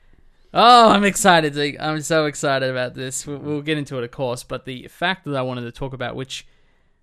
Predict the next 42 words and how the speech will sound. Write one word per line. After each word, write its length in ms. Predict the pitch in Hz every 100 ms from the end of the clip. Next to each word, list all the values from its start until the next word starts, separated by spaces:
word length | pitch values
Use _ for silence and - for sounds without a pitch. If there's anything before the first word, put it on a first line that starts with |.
| _
you 120 | 160
know, 60 | 143
thankfully 460 | - 214 240 190
I 60 | 143
was 140 | 139
able 200 | 139 139
to 80 | 131
sort 240 | - 151 131
of, 260 | 117 -
uh, 440 | - 120 117 110 - - - - - - 120
take 180 | - 160
a 40 | -
second 340 | - 143 123
look 160 | 147 160
at 140 | 120
as 160 | 117 123
someone 280 | - 120 120
who 100 | 113
saw 260 | - - 139
the 80 | 131
film 280 | 139 135 131
twice 600 | - - 214 - - -
this 140 | - -
past 320 | 143 117 -
weekend, 400 | 113 117 107 - - _ _ _ _
and 280 | 135 131 131
learning 500 | 151 151 143 131 120
in 140 | 160
between 480 | 139 131 - 180 185
those 180 | 147 123
sessions 600 | - 107 - 107 120 -
that 380 | 127 120 110 _
the, 340 | 127 117 113 _ _ _ _
the 60 | 127
famous 340 | - 151 156 135
ballroom 680 | 131 135 139 131 120 120 -
scene, 560 | - - 139 113 113 127 -
of 100 | -
course, 400 | - 110 123 -
that's 140 | 123
sort 240 | - 127 117
of 180 | 113